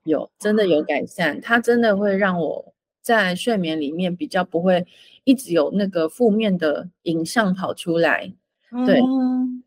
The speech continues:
Speaker 1: 然后之后又，又用过像岩兰草、
Speaker 2: 是。
Speaker 1: 丝柏、
Speaker 2: 嗯。
Speaker 1: 乳香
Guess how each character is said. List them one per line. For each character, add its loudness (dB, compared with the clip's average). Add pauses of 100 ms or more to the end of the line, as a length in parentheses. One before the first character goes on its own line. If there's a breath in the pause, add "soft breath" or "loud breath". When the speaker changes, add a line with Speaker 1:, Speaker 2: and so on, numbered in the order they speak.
Speaker 1:
然 -4
后 6
之 2
后 4
又， 2 (680)
又 6
用 2
过 0
像 -4
岩 -2
兰 -4
草、 -8 (320)
Speaker 2:
是。 -4 (320)
Speaker 1:
丝 0
柏、 -2 (440)
Speaker 2:
嗯。 0 (320)
Speaker 1:
乳 4
香 2